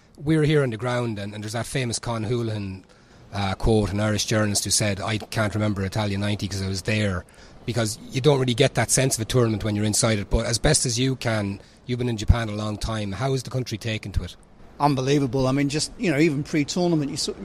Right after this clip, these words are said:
Speaker 2: you know, we heard there were seven thousand at the All Blacks training. We're like, "Wow, that's amazing." And then two days later, Wales get fifteen thousand at an open training session.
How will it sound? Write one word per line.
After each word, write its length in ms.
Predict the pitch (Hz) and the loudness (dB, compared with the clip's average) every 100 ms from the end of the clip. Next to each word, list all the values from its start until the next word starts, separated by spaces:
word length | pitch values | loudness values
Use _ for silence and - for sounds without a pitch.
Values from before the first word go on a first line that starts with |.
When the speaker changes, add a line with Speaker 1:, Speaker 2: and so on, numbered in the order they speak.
| 214 175 | -10 -4
Speaker 2:
you 80 | |
know, 120 | 135 151 | 0 2
we 120 | 160 | 4
heard 220 | 170 151 | 6 6
there 80 | 151 | 4
were 80 | 139 | 2
seven 300 | 185 147 151 | 2 2 0
thousand 460 | 170 156 143 147 | 2 2 2 0
at 100 | 147 | 0
the 120 | 151 | 2
All 120 | 156 165 | 2 4
Blacks 340 | 147 147 - | 2 2 -2
training. 440 | - 147 147 156 | -2 2 4 4
We're 80 | 143 | 2
like, 140 | 139 147 | 0 2
"Wow, 240 | 156 143 | 2 2
that's 240 | 151 - | 0 0
amazing." 520 | 139 151 165 139 147 151 | 0 2 4 2 2 2
And 80 | |
then 140 | 156 151 | 2 0
two 200 | - 165 | 0 2
days 220 | 160 156 | 4 4
later, 280 | 170 165 160 | 4 4 2
Wales 360 | 156 165 160 | 4 4 4
get 160 | - 160 | 0 -2
fifteen 480 | - 170 - 180 165 | -2 0 2 2 2
thousand 440 | 165 147 143 143 | 2 2 2 -2
at 80 | 139 | -2
an 120 | 151 | 2
open 320 | 160 165 156 | 2 2 0
training 360 | 147 175 175 170 | -2 0 0 -2
session. 440 | - 151 - 147 | -4 -4 -8 -12